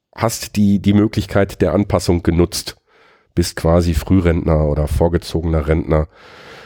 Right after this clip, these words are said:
Du bist aber nicht mehr ins Saarland zurückgegangen.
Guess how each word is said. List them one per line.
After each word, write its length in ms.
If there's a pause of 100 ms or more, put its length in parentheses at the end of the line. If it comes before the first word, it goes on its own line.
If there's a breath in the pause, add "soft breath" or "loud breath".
(1900 loud breath)
Du 100
bist 200
aber 140
nicht 220
mehr 240
ins 160
Saarland 280
zurückgegangen. 640